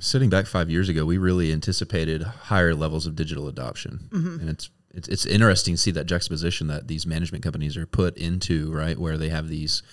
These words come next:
Speaker 1: certain clients that are really adamant on coupon books, paper, in-person meetings, and then catering to, you know, another set of clients that are looking for electronic communications, automations, those types of things, and then catering to both of those sets of clients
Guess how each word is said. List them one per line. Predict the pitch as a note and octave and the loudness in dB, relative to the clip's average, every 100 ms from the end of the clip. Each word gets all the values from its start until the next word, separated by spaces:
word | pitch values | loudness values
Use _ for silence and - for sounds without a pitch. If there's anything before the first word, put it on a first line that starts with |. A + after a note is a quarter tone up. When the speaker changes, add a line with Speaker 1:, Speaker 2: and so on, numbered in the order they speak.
| - - | -20 -2
Speaker 1:
certain | - - E2+ | 0 2 2
clients | F2 D#2+ D#2+ | 4 2 2
that | D#2+ | 0
are | D#2+ | 0
really | D#2+ D2+ - | 0 0 -2
adamant | E2+ D#2+ D2+ - | -2 -2 -4 -4
on | E2+ D#2 D#2 D#2 - _ _ _ _ - | -4 -4 -4 -6 -8 _ _ _ _ -2
coupon | G2+ E2 D#2+ | 2 2 2
books, | D#2 D#2 - - - _ _ | 0 0 0 0 -2 _ _
paper, | E2+ D#2+ D#2 D2+ - _ _ _ _ - | -2 0 0 -4 -10 _ _ _ _ -4
in-person | F2+ E2+ E2 D#2+ | 2 2 2 0
meetings, | D#2+ D#2+ D#2 D#2 D#2 - _ _ _ - | 0 0 0 -2 -4 -6 _ _ _ -6
and | F#2 | -2
then | E2 D#2+ - | -2 -4 -2
catering | - F#2 E2+ E2 | 2 4 2 0
to, | F2 D#2+ | 0 0
you | D#2+ | 0
know, | E2+ | 0
another | D#2+ F2+ F#2 | 0 0 0
set | - E2 | -2 -2
of | D#2+ | -4
clients | - D#2 D#2 D#2 - | -6 -4 -2 -2 -2
that | F2 D#2 - - _ - | -4 -6 -10 -20 _ -6
are | |
looking | F2+ E2+ E2 | -4 -4 -4
for | E2 D#2+ | -2 0
electronic | D#2+ - G2+ E2 | -2 -2 -2 -2
communications, | - E2+ D#2 E2 D#2 - D#2 D#2 D#2 - - | 0 -2 0 -2 -2 -4 -4 -4 -4 -6 -6
automations, | F2 E2+ D#2+ D#2 - D2+ D2 - | -4 0 0 0 -2 -6 -6 -6
those | E2 | -4
types | - D#2 | -4 -4
of | - | -4
things, | D#2 D#2+ | -4 -4
and | D#2+ | -6
then | D#2 | -6
catering | - F2 E2 D2+ | -2 0 0 -2
to | D#2 | -2
both | D#2 - | -4 -4
of | |
those | D#2+ E2 | -4 -2
sets | - D#2 - | 0 -2 -6
of | - | -6
clients | D#2+ D#2+ D#2 - | -4 -4 -4 -6